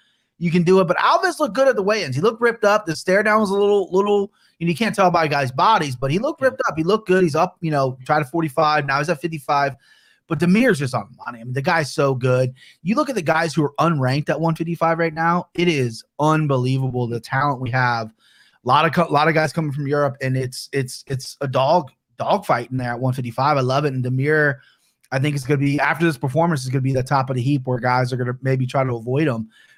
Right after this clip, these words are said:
But yeah, I mean, the line minus five sixty is a little heavy for your boy.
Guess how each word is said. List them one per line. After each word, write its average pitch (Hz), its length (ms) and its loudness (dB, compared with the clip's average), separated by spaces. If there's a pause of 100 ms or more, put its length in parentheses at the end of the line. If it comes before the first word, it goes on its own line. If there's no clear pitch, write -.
But 151 120 0
yeah, 156 120 2
I 143 60 2
mean, 151 120 -2
the 156 100 0
line 202 420 4
minus 185 260 2
five 156 220 2
sixty 143 340 -6
is 123 160 -8
a - 60 -6 (120)
little - 880 -2
heavy 247 380 -2
for 220 220 -2
your 196 100 4
boy. 185 560 6